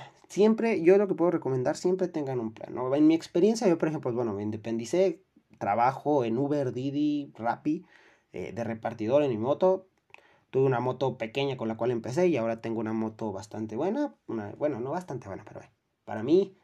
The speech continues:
yo nunca me hubiera imaginado estar conduciendo una moto de ochenta mil pesos. Una Gixxer, eh, S F do-, dos cincuenta, para mí es, me encanta. Si por ahí van a mis redes sociales, ahí a, a, a Agus Croy en,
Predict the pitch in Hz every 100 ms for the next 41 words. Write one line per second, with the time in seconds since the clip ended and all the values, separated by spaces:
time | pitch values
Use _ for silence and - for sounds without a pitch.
0 | _ - 135 165 160 160 147 139 147 143
1 | 139 - 135 131 135 135 127 - 120 127
2 | 113 127 123 120 123 120 110 120 110 110
3 | 110 107 101 127 - _ _ _ _ _
4 | - 107 110 110 - 123 117 - 113 110
5 | 110 120 110 107 107 110 - - 107 107
6 | 110 104 104 139 135 - 101 98 104 113
7 | 120 104 107 - - - _ _ - _
8 | - 117 113 123 - 135 120 135 131 160
9 | 185 214 214 175 147 185 214 139 135 151
10 | 277 - 131 123 147 139 123 110 110 _
11 | - - _ _ 117 113 110 107 120 151
12 | 156 127 127 190 - 120 117 110 107 101
13 | 98